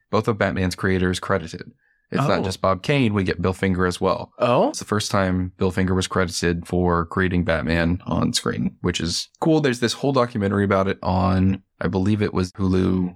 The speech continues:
Speaker 2: Okay.
Speaker 1: about, it's called Batman and Bill. And it's about how Bob Kane gave Bill Finger the shaft, not getting any credit for Batman for
Speaker 2: Oh.
Speaker 1: years and years and years,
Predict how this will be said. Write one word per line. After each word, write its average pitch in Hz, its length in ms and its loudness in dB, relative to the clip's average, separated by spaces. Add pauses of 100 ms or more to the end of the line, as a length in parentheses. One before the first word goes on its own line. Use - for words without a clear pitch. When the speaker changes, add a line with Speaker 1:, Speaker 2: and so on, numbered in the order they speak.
(160)
Speaker 2:
Okay. - 240 0
Speaker 1:
about, 87 580 0
it's 87 120 -6
called 87 180 -2
Batman 98 300 -2
and 87 160 -4
Bill. - 320 0 (300)
And - 80 0
it's 98 100 -2
about 90 200 -2
how 90 540 0
Bob 98 280 0
Kane 92 380 2
gave 92 360 -2
Bill 95 180 2
Finger 90 300 -2
the 87 100 -4
shaft, - 400 -2 (160)
not 98 300 0
getting 92 260 0
any 87 140 0
credit 90 260 0
for 92 120 -2
Batman 82 360 0
for 87 560 0
Speaker 2:
Oh. 117 380 2
Speaker 1:
years 101 400 4
and 92 180 0
years 92 400 2
and 90 160 2
years, 90 440 2